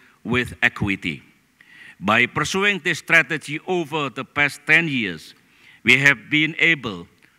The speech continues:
to stimulate growth, reduce inequity, and alleviate people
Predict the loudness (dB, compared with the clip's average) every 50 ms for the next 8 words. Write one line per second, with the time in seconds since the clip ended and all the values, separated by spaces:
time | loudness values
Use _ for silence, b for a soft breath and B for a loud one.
0 | b b _ -6 -6 -4 -2 -2 -2 -2 -2 -2 -2 -2 -4 -4 -6 -10 -8 -8
1 | -8 -8 -10 -14 -18 -20 -20 -20 b b b b b b b -4 0 0 0 0
2 | -2 -4 -4 -4 -4 -4 -2 -2 -2 -4 -4 -4 -4 -4 -4 -6 -12 -16 -16 -18
3 | _ _ b b b b b 2 2 4 4 4 2 2 2 0 0 0 -2 -2
4 | -2 -2 -2 _ -4 -4 -2 -4 -6 -6 -6 -8